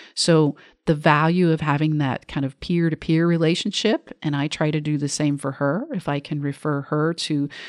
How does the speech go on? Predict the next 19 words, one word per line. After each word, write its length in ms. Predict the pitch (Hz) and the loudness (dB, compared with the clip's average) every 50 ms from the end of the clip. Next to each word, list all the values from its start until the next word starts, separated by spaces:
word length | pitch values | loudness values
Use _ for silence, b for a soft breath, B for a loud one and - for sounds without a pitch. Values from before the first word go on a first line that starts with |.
| B B B | B B B
people 220 | - 170 151 156 139 | -8 -4 -2 -2 0
that 120 | 147 147 | 0 0
are 100 | 139 139 | 2 2
in 140 | 143 139 139 | 2 2 2
my 200 | 147 156 160 170 | 2 2 2 4
network, 600 | 170 165 160 156 - 160 156 160 170 170 165 - | 2 2 0 0 -2 -4 -2 -2 -2 -4 -4 -4
or 60 | 143 | -6
again, 240 | 139 139 147 143 139 | -4 -2 -2 -2 -2
if 120 | 139 135 - | -2 -2 -2
I'm 360 | 135 143 143 147 143 143 - _ | -2 -2 0 0 -2 -4 -6 _
not 280 | - 156 147 143 143 143 | -4 -2 0 0 0 0
able 280 | 143 151 151 147 156 151 | 0 0 0 0 -2 -2
to 260 | - - 160 151 147 | -2 -4 -4 -2 -2
or 140 | 143 139 135 | -2 -2 -2
not 340 | 135 135 135 131 - - - | -2 -2 -4 -4 -6 -6 -8
available 520 | 156 143 139 139 139 143 147 151 147 143 | -4 -2 0 0 0 0 -2 -2 -4 -4
to 160 | - - - | -6 -6 -8
do 180 | 147 156 147 139 | -4 -4 -2 -4
something, 480 | - - 135 135 - 147 139 139 135 | -2 -4 -6 -8 -4 -2 -2 -2 -2